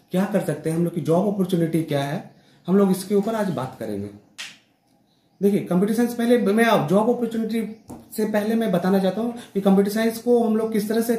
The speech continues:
पढ़ सकते हैं। computer science को हम लोग बीएससी computer science की तरह से पढ़ सकते हैं, बीसीए जो हम लोग आसनसोल Girls College में बीसीए और computer science offer करते हैं, बीएससी। इसके बाद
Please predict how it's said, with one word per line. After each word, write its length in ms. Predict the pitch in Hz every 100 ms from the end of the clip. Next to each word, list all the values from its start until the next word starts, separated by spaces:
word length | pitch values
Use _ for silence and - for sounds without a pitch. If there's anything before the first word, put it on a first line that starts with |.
| -
पढ़ 100 | 170
सकते 300 | 156 - 107
हैं। 200 | 107 101 - - _
computer 220 | 175 190 208
science 240 | 240 240 -
को 220 | 240 233
हम 100 | 226
लोग 460 | 226 220 220 - 147
बीएससी 320 | 190 196 233
computer 280 | 202 180 180
science 260 | 202 202
की 80 | -
तरह 180 | 208 202
से 120 | 202
पढ़ 160 | 202 190
सकते 280 | 190 185 190
हैं, 240 | 202 214 - _ 131
बीसीए 600 | 160 151 185 208 - - - - - -
जो 140 | 165
हम 80 | 175
लोग 280 | 185 185 - 143
आसनसोल 300 | 143 175 185
Girls 200 | 160 160
College 240 | 175 180
में 140 | 196 151
बीसीए 340 | 151 156 185
और 120 | 180
computer 300 | - 151 147
science 300 | 156 170 160
offer 280 | 143 - 175
करते 280 | 165 160 190
हैं, 80 | 151
बीएससी। 420 | 139 135 202 233 - - -
इसके 280 | - - 233
बाद 400 | 180 180 190 -